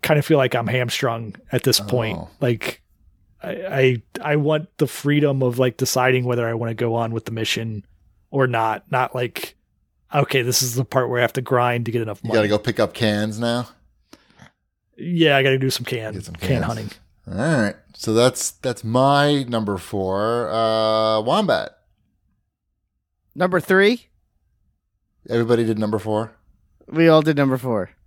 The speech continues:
Speaker 2: Okay. Do it.
Speaker 3: All right. My number three game is Doom Eternal.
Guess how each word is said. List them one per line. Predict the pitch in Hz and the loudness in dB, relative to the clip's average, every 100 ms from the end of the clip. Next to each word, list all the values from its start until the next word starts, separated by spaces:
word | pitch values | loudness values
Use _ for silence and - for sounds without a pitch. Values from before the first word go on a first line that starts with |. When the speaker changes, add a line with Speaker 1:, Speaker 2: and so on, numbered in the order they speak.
| _ | _
Speaker 2:
Okay. | 87 87 131 120 _ _ _ _ _ _ | -14 -12 -14 -14 _ _ _ _ _ _
Do | 139 | -2
it. | 151 - | -2 -4
Speaker 3:
All | 123 | -4
right. | 185 262 - _ _ _ - _ | 0 0 -2 _ _ _ -20 _
My | 190 | 2
number | 254 269 | 2 2
three | 262 262 | 0 0
game | 247 247 | 2 2
is | 233 160 | 2 2
Doom | 190 240 240 | 2 4 2
Eternal. | - 190 240 160 | 2 2 2 0